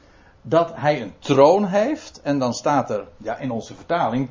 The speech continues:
in alle eeuwigheid. Maar dat is niet zo. Er staat tot in de aion van de aion. Ik,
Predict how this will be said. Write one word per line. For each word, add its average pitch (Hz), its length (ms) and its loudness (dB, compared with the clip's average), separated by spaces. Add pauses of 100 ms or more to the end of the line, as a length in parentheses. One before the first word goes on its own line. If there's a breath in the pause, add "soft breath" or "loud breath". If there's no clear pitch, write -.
in 127 200 -4
alle 117 320 -2
eeuwigheid. 135 720 -2 (180 soft breath)
Maar 98 140 -14
dat 101 120 -6
is 123 160 -6
niet 120 140 -8
zo. 101 280 -12 (120)
Er 123 80 -16
staat 117 260 -10
tot 123 180 -4
in 120 120 -6
de 113 100 -6
aion 110 380 -6
van 113 180 -4
de 117 100 -2
aion. 117 420 -4 (640 soft breath)
Ik, - 320 -10